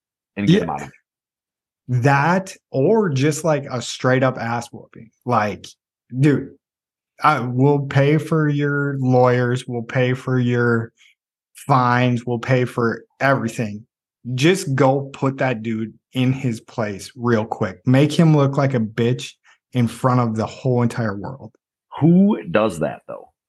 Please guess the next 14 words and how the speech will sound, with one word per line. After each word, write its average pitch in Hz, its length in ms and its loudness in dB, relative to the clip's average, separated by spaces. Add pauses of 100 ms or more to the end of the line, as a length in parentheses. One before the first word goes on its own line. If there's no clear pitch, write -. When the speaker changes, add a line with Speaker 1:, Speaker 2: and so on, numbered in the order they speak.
Speaker 1:
I - 40 4
mean, 139 140 2
I'm, 135 260 0
I'm 127 100 2
being 131 220 4
serious 104 340 2
here. 76 200 -8
So 101 160 -2
he's 139 200 4
built, 120 380 -4 (640)
like, 101 260 -2
more 98 340 0
like 98 200 -4
a 98 160 -2